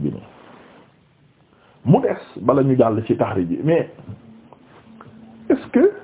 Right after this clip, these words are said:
est-ce que yii kese, gis nañ imam Ibn Maaja moom yaatal na, riwaaya ma yaatal na ci li nga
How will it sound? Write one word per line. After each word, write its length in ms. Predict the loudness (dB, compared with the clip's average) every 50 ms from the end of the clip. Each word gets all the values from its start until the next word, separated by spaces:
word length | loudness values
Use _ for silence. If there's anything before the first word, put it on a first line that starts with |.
| -20 -20 -20 -20 _ _ _ _ _ _ _ _ _ -4
est-ce 180 | -4 -4 -4 -4
que 160 | -4 -4 -4 -4 -10 _ _ _ _ _ _ _ _ _ _ _ _ _ _ -4
yii 280 | 2 4 4 4 4 2
kese, 400 | 0 -2 0 0 0 -2 -2 -8 -18 -20 _ _ _ _ _ _ _ _ _ _ _ _ _ _ _ _ _ _ _ _ _ _ _ _ _ _ _ _ -10 -8 -4 0
gis 100 | 0 2
nañ 180 | 4 4 2 2
imam 220 | 2 2 2 0
Ibn 100 | -2 -2
Maaja 260 | 0 0 0 2 0 2
moom 240 | 0 0 -2 -2 -8 -10 -10 -10 -8 -8 -8 -4 0 2
yaatal 440 | 2 2 2 0 0 -2 -2 -2 -2
na, 140 | -4 -8 -10 -12 -20 _ _ _ _ _ _ -6 -4 -4 0 2 2 2
riwaaya 420 | 4 2 2 2 0 0 0 0
ma 100 | 0 0
yaatal 380 | 0 0 0 0 0 0 0 0
na 120 | -2 -4 -4
ci 80 | -2 -2
li 120 | 0 0 0
nga 100 | 0